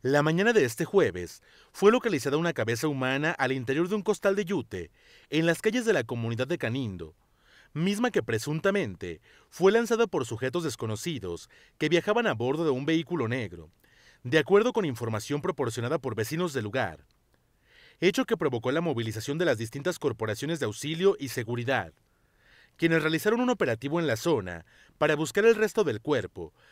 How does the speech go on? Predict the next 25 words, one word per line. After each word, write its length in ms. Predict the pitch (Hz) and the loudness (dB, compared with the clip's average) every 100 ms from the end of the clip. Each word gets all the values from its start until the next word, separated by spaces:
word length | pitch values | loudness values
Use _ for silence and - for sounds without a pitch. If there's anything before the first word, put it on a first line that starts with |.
| _ | _
sin 240 | - 165 | -6 -2
tener 220 | 170 190 | 0 2
resultados 560 | 220 240 156 120 175 - | 2 0 -2 -2 -2 -2
positivos. 800 | 135 117 110 143 98 78 71 - _ _ _ _ _ _ _ _ _ _ _ | -4 -6 -8 -8 -10 -12 -20 -20 _ _ _ _ _ _ _ _ _ _ _
Luego 360 | 151 170 220 262 | 2 6 8 6
de 120 | 226 | 4
realizar 340 | 143 117 113 | 2 -2 -2
el 80 | 165 | 0
levantamiento 640 | 185 120 98 101 120 135 185 | 0 -2 -2 -4 -4 -4 -2
y 60 | |
el 120 | 143 | -4
traslado, 600 | 110 101 156 147 90 85 - _ - - - | -4 -6 -2 -2 -4 -8 -12 _ -20 -8 0
personal 380 | 165 170 190 | 2 2 -2
de 60 | 247 | 0
la 100 | 226 | 0
Fiscalía 420 | 147 120 117 117 | -2 -6 -4 -4
Regional 340 | 151 147 117 147 | -4 -4 -4 -4
de 80 | |
Justicia 720 | 165 120 - 165 - 101 87 - - - - | -4 -6 -6 -8 -8 -12 -12 -16 -20 -20 -8
inició 360 | 165 175 220 | -2 -2 0
la 80 | 240 | 0
carpeta 400 | 240 127 135 139 | 0 -2 -2 -2
de 80 | 180 | -2
investigación 640 | 131 110 123 110 - 160 160 | -2 -4 -6 -8 -4 -2 0
correspondiente. 960 | 180 135 - 110 123 117 87 82 76 | -2 -2 -6 -8 -6 -8 -10 -18 -20